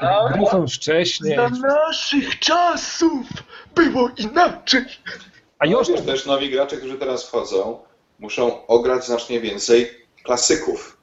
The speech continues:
Speaker 2: Ale właśnie,
Speaker 3: Teraz
Speaker 2: ale grają,
Speaker 3: coraz
Speaker 2: ale
Speaker 3: pula
Speaker 2: grają
Speaker 3: klasyków jest, wiesz, rośnie, nie?
Speaker 2: Ale powiedz mi, ale grają w te klasyki? Właśnie wydaje
Speaker 1: No
Speaker 2: że nie.
Speaker 1: właśnie. Właśnie, czy
Speaker 3: Nie, no
Speaker 1: ludzie
Speaker 3: ja w
Speaker 1: gracie,
Speaker 3: turną
Speaker 1: gracie w
Speaker 3: Taxis
Speaker 1: klasyki,
Speaker 3: grałem.
Speaker 1: takie jak Puerto Rico na przykład,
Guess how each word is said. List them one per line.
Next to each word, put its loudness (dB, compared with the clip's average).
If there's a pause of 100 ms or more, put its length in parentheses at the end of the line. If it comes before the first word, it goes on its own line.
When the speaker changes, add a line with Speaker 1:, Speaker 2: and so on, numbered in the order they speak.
(120)
Speaker 2:
Ale 0 (100)
właśnie, 0
Speaker 3:
Teraz 2
Speaker 2:
ale -12
grają, 2
Speaker 3:
coraz -4
Speaker 2:
ale 2
Speaker 3:
pula -4
Speaker 2:
grają 2
Speaker 3:
klasyków -4
jest, -10
wiesz, 0
rośnie, 0
nie? -8 (280)
Speaker 2:
Ale 2
powiedz 4
mi, -2
ale 4
grają 4
w -10
te 0
klasyki? -2 (180)
Właśnie -4
wydaje 4
Speaker 1:
No 4
Speaker 2:
że 4
nie. 0
Speaker 1:
właśnie. -8 (720)
Właśnie, 0
czy -4
Speaker 3:
Nie, 4
no 0
Speaker 1:
ludzie 2
Speaker 3:
ja 4
w 0
Speaker 1:
gracie, 2
Speaker 3:
turną -4
Speaker 1:
gracie 2
w -6
Speaker 3:
Taxis -10
Speaker 1:
klasyki, 0
Speaker 3:
grałem. -12
Speaker 1:
takie 0
jak -2
Puerto 0
Rico -2
na 0
przykład, -4